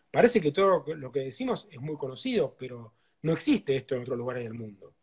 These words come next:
No hay clubes en otros lugares del mundo que tengan treinta y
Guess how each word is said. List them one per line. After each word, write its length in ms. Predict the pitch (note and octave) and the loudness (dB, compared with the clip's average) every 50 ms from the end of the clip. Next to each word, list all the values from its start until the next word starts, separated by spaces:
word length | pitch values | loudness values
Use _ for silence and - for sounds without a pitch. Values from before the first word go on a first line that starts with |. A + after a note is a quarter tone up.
| _ _ _ _ _ | _ _ _ _ _
No 100 | E3+ F3+ | 2 2
hay 160 | E3 - - | 2 2 -2
clubes 560 | - F#3 F#3+ G3 F#3 E3 E3+ E3+ D#3 - - | -2 0 2 2 2 2 0 -2 -4 -6 -12
en 60 | C3 | -16
otros 180 | C3 - D3 C3+ | -6 -4 -4 -2
lugares 240 | C3 D3 D3 C#3+ C#3+ | -2 -2 -2 -2 -4
del 100 | D3 D#3 | -6 -6
mundo 320 | D3+ D#3 E3+ F3 E3+ D3+ | -6 -6 -4 -2 0 0
que 80 | C3 B2 | -2 0
tengan 380 | - D3 D3 D3 C#3+ C3+ B2+ | -2 -2 -2 -2 -2 -4 -6
treinta 340 | - - B2+ A#2+ A#2+ A2+ - | -8 -10 -10 -10 -8 -10 -10
y 60 | B2 | -10